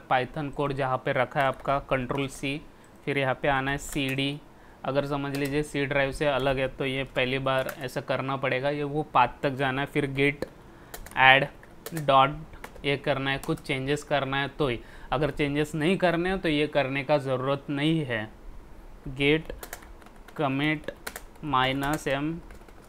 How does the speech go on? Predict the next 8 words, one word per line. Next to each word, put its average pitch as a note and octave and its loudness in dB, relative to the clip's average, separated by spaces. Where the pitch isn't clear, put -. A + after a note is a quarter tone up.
T C3+ 2
one, A#2+ -2
तो D3 0
यहाँ C#3 2
पे D#3 0
git D3 0
push D3 2
Heroku C#3+ 0